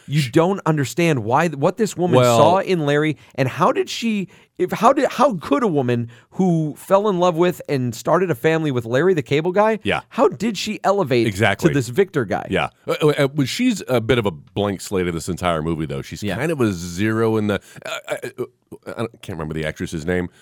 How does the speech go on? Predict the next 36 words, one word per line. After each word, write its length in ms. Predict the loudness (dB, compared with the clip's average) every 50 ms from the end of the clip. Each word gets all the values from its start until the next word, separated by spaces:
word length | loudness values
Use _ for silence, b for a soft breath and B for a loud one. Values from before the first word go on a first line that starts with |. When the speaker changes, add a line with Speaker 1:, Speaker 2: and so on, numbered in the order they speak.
| b b b b b b b b -6
Speaker 2:
You 180 | -2 2 4
wouldn't 280 | 4 4 4 4 2 2
recognize 500 | 0 0 0 0 0 0 2 0 0 0
her. 220 | 0 0 -2 -4 -6 -8
I'm 160 | -8 -8 -8
pretty 220 | -6 -6 -6 -6
sure 140 | -4 -6 -6
she's 220 | -6 -6 -6 -6 -2
Canadian. 460 | 0 2 2 2 2 0 -2 -4 -2
I 60 | -2
think 160 | -2 0 0 0
this 120 | -2 -2
was 120 | -4 -6
shot, 260 | -4 -2 -4 -2 -2 0
this 160 | 0 0 -2
feels 560 | -4 -12 -10 -4 0 2 2 2 2 0 -2
Canadian. 320 | -4 -2 0 0 0 2
Speaker 1:
It 60 | 4 6
feels 240 | 6 6 6 4
very 240 | 2 2 2 2 2
Canadian. 360 | 0 0 0 0 2 2 2
Speaker 2:
This 120 | 0 0 0
movie. 220 | 0 0 0 0
You 60 | 0
don't 100 | 0 2
Speaker 1:
Yep. 60 | 2 2
Speaker 2:
recognize 380 | 0 0 -2 -2 -2 -2 0
any 80 | 0 0
of 60 | 0
the 120 | 0 0
extras. 480 | 0 -2 -2 -2 -2 -2 0 0 0 -2 -4
Everything 280 | -4 -4 -4 -4 -4
feels 220 | -4 -6 -8 -8 -8
very 340 | -10 -10 -6 -2 0 0 2
low 220 | 2 2 0 0
budget. 420 | -2 -2 -2 -2 -2 -4 -6 -6